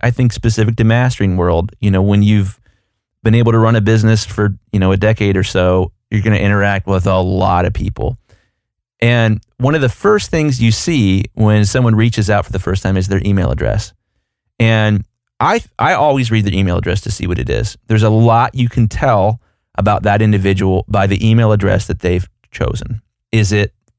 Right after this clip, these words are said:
from an official website? You know, their name at bandname dot com is usually a pretty good sign. Their name at hotmail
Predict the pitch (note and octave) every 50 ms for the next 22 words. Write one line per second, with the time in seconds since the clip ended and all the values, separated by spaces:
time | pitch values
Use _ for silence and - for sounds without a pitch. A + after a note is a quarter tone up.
0 | _ _ _ _ _ G#2+ G#2 G2+ G2+ G#2 G2+ G#2 G#2+ G#2+ - B2+ A#2+ - D3+ D3+
1 | F3 G#3 - - - A1+ A1+ B1 - _ _ G#2 F#2+ D#2+ F2 F#2+ A2 A2+ - _
2 | _ _ _ _ _ _ _ - G2 A2 A#2 B2+ B2+ A#2 A#2 A#2+ A#2+ B2 B2 A#2+
3 | - A2+ A2+ A2 - G#2+ G#2+ A2+ B2 B2+ A#2+ A2 G2+ G2 G2 G2+ G2 G#2 G#2 G2+
4 | G#2 - - C#3 C#3+ A#2 F#2+ F#2+ - B2 B2+ - _ _ _ - A2 A2+ G#2+ -
5 | - - _ - D3+ F#3+ A#3 G#3+ G3 B2 G#2 G#2+ A#2+ A#2 - C#3+ A2 G#2 A2 C3+
6 | C3 - F#3 G3+ F#3 G2+ C#2 A#1+ - - _ _ _ _ _ _ _ _ _ _
7 | _ _ _ _ _ _ - G#2 G2+ B2+ C3 C3+ C3+ C3 C3+ C3+ C3 C3 A#2+ A#2
8 | A2+ - G#2+ A#2 A#2+ - - - - - - - E3 G3+ - - - G#2 G2+ F#2
9 | F2 D2+ C2+ E2+ A#2